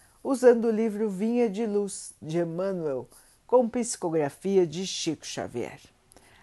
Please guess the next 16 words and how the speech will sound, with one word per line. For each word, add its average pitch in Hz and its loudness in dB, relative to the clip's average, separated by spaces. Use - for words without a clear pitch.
A 175 8
mensagem 170 2
de 147 -4
hoje 160 0
se - -8
chama 156 -2
Credores 202 4
Diferentes. 156 0
"Eu, 190 6
porém, 185 2
vos 220 2
digo: 135 -6
amai 175 2
os 226 4
vossos 151 -4
inimigos." 170 -8